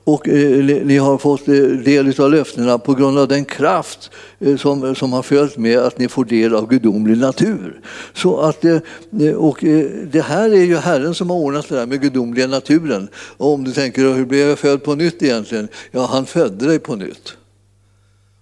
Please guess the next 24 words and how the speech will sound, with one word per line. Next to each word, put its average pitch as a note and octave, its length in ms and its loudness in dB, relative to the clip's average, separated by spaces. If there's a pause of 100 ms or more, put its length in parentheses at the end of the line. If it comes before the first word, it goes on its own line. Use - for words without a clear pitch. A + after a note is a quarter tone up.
(120)
Och B2 100 -8
han C#3 140 0
gjorde C#3 280 2
det B2+ 160 2
genom B2+ 240 -4
sanningens C3 580 -4
ord C#3+ 320 -4 (240)
och B2 100 -8
genom A#2+ 260 -4
sin B2+ 220 -6
ande. A#2+ 340 -6 (800)
Så A2+ 100 -8
födde C3 380 -6
han C3 200 -8
dig G2+ 140 -4
på G#2+ 160 -12
nytt, - 340 -18 (180)
du A2 120 -10
som - 180 -10
bekände F2+ 420 -12
dig F2 180 -14 (220)
till G#2 140 -10
Jesus F#2+ 380 -10
Kristus - 600 -20